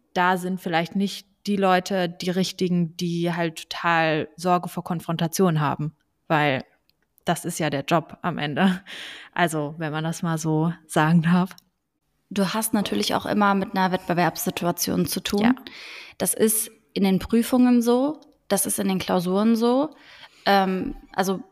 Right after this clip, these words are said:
Speaker 2: was ist der Unterschied? Bei den Prüfungen hatte ich jetzt gerade jemanden vor Augen, der die mündliche Prüfung hat, der mit den,
Speaker 1: Mhm.
Speaker 2: äh, Leuten da zusammensitzt. Also man macht die mündliche Prüfung nicht alleine, sondern mit anderen zusammen. Ähm, ich weiß gar nicht, wie viele waren bei dir, Ines, dabei?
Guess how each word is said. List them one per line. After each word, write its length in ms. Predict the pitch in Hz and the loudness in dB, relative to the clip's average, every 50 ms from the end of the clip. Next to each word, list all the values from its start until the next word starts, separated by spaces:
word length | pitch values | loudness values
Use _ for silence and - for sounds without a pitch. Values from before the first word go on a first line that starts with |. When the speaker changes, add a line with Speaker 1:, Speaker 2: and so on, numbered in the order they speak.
| _ _ - | _ _ -4
Speaker 2:
was 180 | - 185 - | -2 -2 -2
ist 100 | 220 180 | -2 0
der 100 | 196 170 | 0 0
Unterschied? 560 | 185 190 220 220 - 240 233 226 - - _ | 2 2 0 0 0 0 -2 -2 -4 -6 _
Bei 120 | - 185 190 | 0 0 2
den 140 | 190 190 180 | 2 0 -2
Prüfungen 460 | - - 220 208 - 208 202 202 202 | -2 -2 -2 -2 -2 -2 -2 -2 -2
hatte 120 | 196 190 | -4 -6
ich 60 | - | -4
jetzt 200 | - 202 185 - | -6 -6 -6 -6
gerade 240 | - - 170 180 180 | -4 -2 0 0 0
jemanden 340 | 190 190 190 190 196 202 190 | 0 0 0 0 0 -2 -2
vor 200 | - - - - | -2 -2 0 2
Augen, 220 | 175 190 196 196 | 2 2 2 2
der 100 | 185 185 | 0 0
die 100 | 180 185 | 0 2
mündliche 380 | 185 190 196 185 202 190 - 190 | 2 2 2 0 -4 -8 -8 -8
Prüfung 480 | - - - 202 196 - 185 175 175 170 | -6 -2 -2 -2 0 0 -2 -2 0 0
hat, 220 | 160 - - - - - - - - - - | 0 -2 -4 -8 -14 -16 -16 -16 -14 -6 0
der 80 | - 190 | 2 4
mit 140 | 190 190 185 | 4 4 4
den, 220 | 190 190 208 214 | 6 8 8 10
Speaker 1:
Mhm. 120 | 214 214 | 10 8
Speaker 2:
äh, 240 | - 180 175 175 170 | 8 6 4 2 0
Leuten 380 | 175 175 185 185 190 - 202 190 | 0 2 4 2 4 2 2 2
da 140 | 185 175 175 | 2 2 0
zusammensitzt. 680 | - - 175 196 196 220 226 202 208 214 214 - - - | -2 -2 0 2 2 2 2 2 0 -2 -4 -6 -6 -4
Also 140 | 185 175 | -4 -2
man 180 | 180 180 185 185 | -2 -2 0 0
macht 200 | 190 190 - - | 0 0 -2 -4
die 80 | 208 - _ _ _ _ _ - | -10 -10 _ _ _ _ _ -2
mündliche 400 | - 208 202 190 202 180 - 196 | 2 2 2 2 0 -2 -4 -4
Prüfung 400 | - - - 208 202 - 190 185 | -4 -2 -2 -2 0 0 0 0
nicht 200 | 190 185 - - | 0 -2 -2 -2
alleine, 400 | 165 170 170 165 175 190 214 220 | 0 2 2 2 2 2 2 0
sondern 300 | 196 190 185 185 185 185 | 0 0 0 0 0 -2
mit 160 | 180 175 - | -2 -2 -2
anderen 340 | - 175 185 180 - 185 185 | 0 0 0 0 0 -2 -2
zusammen. 460 | - - - 165 180 180 180 214 233 233 - - - - - - - - | -2 -4 -2 0 2 2 2 2 0 -2 -6 -18 -18 -18 -20 -16 -6 -2
Ähm, 300 | - 185 175 175 175 180 | 0 0 2 2 0 -2
ich 120 | 170 - - | -2 -2 0
weiß 180 | 185 185 175 | 0 0 0
gar 120 | - 185 175 | 0 -2 -2
nicht, 200 | 185 175 196 202 - | -2 -2 -4 -6 -4
wie 120 | 190 190 | -4 -2
viele 400 | 165 - 208 208 202 196 190 175 | 0 0 2 2 4 2 2 2
waren 220 | 185 190 196 196 | 4 4 4 4
bei 140 | 180 185 180 | 2 2 0
dir, 260 | 170 180 190 202 220 | 0 0 0 0 0
Ines, 480 | 226 - 233 226 233 247 247 - - - - | 0 0 0 2 2 0 0 -4 -6 -6 -2
dabei? 440 | 226 220 - 220 220 233 254 269 | -2 0 0 0 0 2 0 0